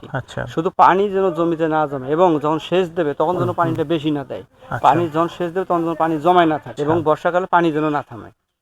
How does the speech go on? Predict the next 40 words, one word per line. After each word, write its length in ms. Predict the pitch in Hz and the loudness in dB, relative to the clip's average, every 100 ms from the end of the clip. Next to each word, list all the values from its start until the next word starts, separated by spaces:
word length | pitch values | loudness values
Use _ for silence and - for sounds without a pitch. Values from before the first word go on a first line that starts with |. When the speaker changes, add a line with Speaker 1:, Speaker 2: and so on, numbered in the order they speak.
| - | 4
Speaker 2:
জমে 280 | 151 131 113 | 4 4 0
থাকা 220 | - 123 | 2 4
যাবে 220 | 123 117 117 | 6 6 4
Speaker 1:
না, 60 | |
Speaker 2:
না। 220 | 110 107 - _ | -2 -4 -14 _
Speaker 1:
এই 240 | 147 139 131 | -6 -4 -4
আর 80 | 143 - | -6 -8
কিছু 180 | 143 | -12
লাগবে 280 | 131 110 - | -12 -12 -14
না। 60 | 98 - | -18 -6
Speaker 2:
আচ্ছা 460 | - 110 - 120 | -4 -4 -6 -6
ভাই, 200 | 113 139 110 _ _ | 2 4 2 _ _
আপনি 380 | - - 165 165 | 0 2 2 4
এই 80 | 156 | 2
পেঁপে 280 | 156 147 151 | 2 0 0
চাষের 280 | 151 131 147 | 0 0 0
পাশাপাশি 480 | 139 - 131 123 | 0 2 0 4
আর 140 | 135 120 | 4 4
কি 140 | - | -4
করেন? 420 | 110 120 113 117 117 - | -4 -2 -2 -4 -10 -10
Speaker 1:
আমি 440 | 131 147 147 151 147 | -6 -4 -4 -6 -8
প্রাইভেট 340 | 139 143 135 143 | -8 -6 -8 -10
কোম্পানিতে 320 | - 135 135 135 | -12 -12 -12 -16
একটা 180 | - 135 | -18 -16
চাকরি 220 | 139 - | -16 -16
করতেছি। 520 | 139 139 - 135 - 190 - 147 | -16 -16 -14 -16 -16 -18 -4 0
Speaker 2:
আপনার 240 | 135 147 | 4 4
গ্রামের 380 | 127 135 135 147 | 6 6 6 6
বাড়িতে 340 | 143 143 139 139 _ _ - | 6 4 2 -2 _ _ -2
এত 180 | 139 | 0
সুন্দর 340 | 139 151 143 135 | 0 -2 2 2
পেঁপেগুলো 380 | 139 143 131 131 | 2 0 0 2
দেখাশোনা 480 | 135 139 - 123 | 2 2 0 -2
করে 240 | 113 123 113 | 0 -2 -2
কে? 200 | - 120 - | -6 -10 -8
Speaker 1:
আমার 260 | 143 147 139 | -6 -6 -6
দেখাশোনা 400 | 143 139 143 139 | -6 -6 -6 -4
করার 180 | 143 | -4
লোক 220 | 135 151 123 | -2 -4 -4
আছে, 340 | - - | -12 -10